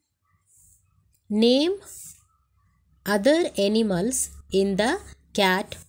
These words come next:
family. Other animals in the cat family, uh, tigers, cheetahs, and leopards, and jaguars.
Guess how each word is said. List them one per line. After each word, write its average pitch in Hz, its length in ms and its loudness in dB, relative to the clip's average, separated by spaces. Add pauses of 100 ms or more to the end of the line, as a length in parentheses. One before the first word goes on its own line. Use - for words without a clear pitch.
family. 165 800 -2
Other 175 300 -2 (140)
animals 202 520 -4
in 185 160 -6
the 175 80 -4
cat 175 340 -6
family, 185 600 -4 (680)
uh, 170 640 -2 (560)
tigers, 208 760 -2 (300)
cheetahs, 214 840 -2 (920)
and 170 240 -2
leopards, 226 720 -4 (560)
and 175 220 -2
jaguars. 165 800 -4